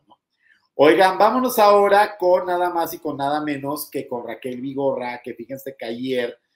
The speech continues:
acuérdense que habíamos comentado que Raquel Vigorra le ha tocado enfrentar la muerte de dos personas que ella quería mucho,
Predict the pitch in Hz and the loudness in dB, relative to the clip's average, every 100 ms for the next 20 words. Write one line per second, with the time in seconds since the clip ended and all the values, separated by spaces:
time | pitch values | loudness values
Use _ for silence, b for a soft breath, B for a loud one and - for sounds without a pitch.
0 | _ _ _ _ _ - 131 160 185 220 | _ _ _ _ _ -8 -4 -2 -2 -2
1 | 190 165 165 175 160 135 117 120 127 135 | -2 -2 -4 -6 -10 -10 -8 -6 -6 -6
2 | 117 - 135 135 160 143 127 131 123 120 | -10 -8 -10 -8 -6 -4 -4 -6 -8 -8
3 | 120 165 156 131 120 120 123 - - 104 | -8 -10 -8 -6 -4 -2 -4 -6 -10 -12
4 | 98 107 104 110 107 117 117 110 110 101 | -10 -12 -12 -12 -10 -10 -12 -12 -12 -10
5 | 117 110 104 - 101 113 107 - 101 101 | -8 -8 -8 -12 -16 -16 -18 -10 -10 -10
6 | - 104 95 98 101 - | -12 -12 -12 -16 _ -16